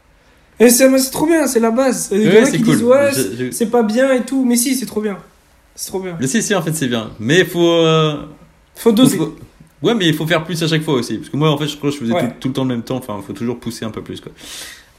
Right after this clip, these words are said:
Speaker 2: Euh, ok. Euh, un athlète à recommander, bah, ça, on l'a fait déjà. Euh,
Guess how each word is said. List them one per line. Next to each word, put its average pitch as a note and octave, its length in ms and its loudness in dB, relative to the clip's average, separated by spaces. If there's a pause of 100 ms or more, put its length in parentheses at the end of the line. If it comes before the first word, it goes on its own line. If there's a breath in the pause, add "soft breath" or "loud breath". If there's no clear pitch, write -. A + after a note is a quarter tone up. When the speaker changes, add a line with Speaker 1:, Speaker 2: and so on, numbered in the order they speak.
(140)
Speaker 2:
Euh, C#3+ 220 2
ok. B2 120 -6
Euh, B2 1400 -2
un B2+ 100 -4
athlète C#3+ 300 0
à C#3 60 2
recommander, C3 400 -2
bah, A2+ 100 -4
ça, A#2 140 -6
on A2+ 80 -4
l'a A2 100 -4
fait B2+ 200 -6
déjà. B2+ 680 -4 (800 soft breath)
Euh, G#2+ 760 -2